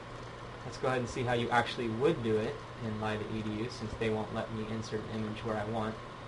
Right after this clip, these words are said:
Um, so here's my new slide, and I can actually click on the picture icon there, and now I can upload an image. So let me go ahead and save my image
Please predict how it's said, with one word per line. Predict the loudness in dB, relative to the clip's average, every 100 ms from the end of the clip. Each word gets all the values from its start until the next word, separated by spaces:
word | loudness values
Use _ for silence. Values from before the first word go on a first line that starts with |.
| -10 -10 -10 -10 -10 -10 -10 -10 -4
Um, | 0 0 0 -2 -4 -8 -10 -10 -10 -10 -8
so | -2 0
here's | 0 0
my | 0
new | 0 -2
slide, | 0 0 2
and | 0
I | 0
can | 0 -2
actually | -2 -2 -2 -2 -4 -8 -10 -10 -10 -10 -4
click | -2 0
on | 0
the | -2 -4
picture | -4 0 2
icon | 2 0 -2 2
there, | 2 2 0 -8 -10 -10 -10 -8 -2
and | 0
now | 4 6 6
I |
can | 4 0 -2 0 4
upload | 4 6 4 4 2 -2 -10 -6
an | -4
image. | -2 -2 -2 -4 -4
So | -2
let | -2 -6 -10 -10 -10 -10 -8 -2
me |
go | 0
ahead | 2 0
and | -2 -6 -8 -10 -10 -10 -10 -6 4
save | 4 6 2 2
my | 0
image | 0 0 0